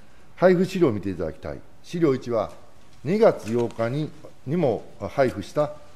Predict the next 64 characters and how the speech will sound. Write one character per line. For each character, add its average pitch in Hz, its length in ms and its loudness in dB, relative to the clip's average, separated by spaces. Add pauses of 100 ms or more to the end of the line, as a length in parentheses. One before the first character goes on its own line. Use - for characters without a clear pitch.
(260)
タ 147 120 0
ス - 120 -10
ク 147 100 -6
フ 131 160 0
ォ - 40 2
ー - 20 -2
ス - 100 -12
報 113 140 -4
告 110 180 -12
書 117 100 -6
の 107 60 -6
八 151 260 -6
十 170 140 0
九 180 220 -4
ペ 170 120 -2
ー 156 40 2
ジ、 107 100 -4 (100)
九 196 140 -4
十 190 140 -8
ペ 202 140 0
ー 190 80 2
ジ 135 100 -4
に 110 80 -6
掲 113 180 -2
載 113 180 -2
さ 107 140 -6
れ 101 80 -4
た 143 240 0 (420)
画 135 200 8
像 139 180 4
処 135 140 -2
理 110 120 -2
さ 107 140 -4
れ 98 120 -2
た - 400 2 (420)
国 127 140 0
交 113 220 -2
省 95 200 -4
の 170 260 0 (280)
ポ 107 140 -2
ン 95 80 -6
チ 95 120 -4
絵 117 60 0
で 143 80 0
あ 107 40 0
り 69 80 -6
ま 62 100 -14
す。 - 140 -16 (560)
マ 165 100 2
ス 175 100 -10
キ 214 120 -4
ン 214 80 0
グ 208 100 6
を 185 60 6
外 190 200 -4
し - 100 -8
て 196 80 -2
み 196 100 0
た 151 120 2
ら、 104 100 2
こ 131 100 -6
の 135 120 -4
通 143 200 2
り、 110 200 -4